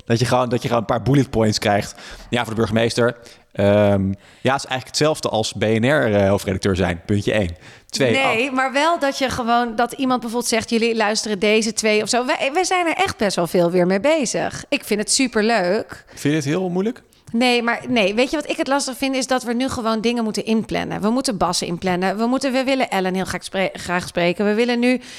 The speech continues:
Speaker 2: eh, de, Maarten Dalling gaan spreken. We willen allemaal mensen, maar dat moet wel ingepland worden. Dat, jij moet weer, moet ik jou weer bellen. Koos, Koos, kan je de tiende? Koos, kan je de vijfde?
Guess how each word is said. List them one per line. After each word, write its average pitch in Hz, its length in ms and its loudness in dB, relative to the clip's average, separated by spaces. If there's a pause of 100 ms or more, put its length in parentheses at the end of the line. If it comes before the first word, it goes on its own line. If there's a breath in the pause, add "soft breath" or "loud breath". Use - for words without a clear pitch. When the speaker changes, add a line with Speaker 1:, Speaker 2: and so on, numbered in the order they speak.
(320 loud breath)
Speaker 2:
eh, 247 220 -2
de, 240 240 0
Maarten 208 460 0
Dalling 196 300 0
gaan 208 100 -2
spreken. 202 320 0
We 247 60 2
willen 285 200 0
allemaal 311 200 0
mensen, 285 180 -2
maar 330 80 2
dat 339 100 0
moet 330 180 -2
wel 302 180 -2
ingepland 208 600 -2
worden. 208 280 0
Dat, 269 160 0
jij 240 320 0
moet 226 200 -4
weer, 202 260 0
moet 226 120 -2
ik - 80 -10
jou 196 180 0
weer 196 120 -2
bellen. 196 320 -2
Koos, 320 400 0
Koos, 277 280 0
kan 277 160 -4
je 285 80 -2
de 285 100 -2
tiende? 233 460 0
Koos, 254 320 0
kan 277 160 0
je 269 80 0
de 262 60 -2
vijfde? 185 480 -2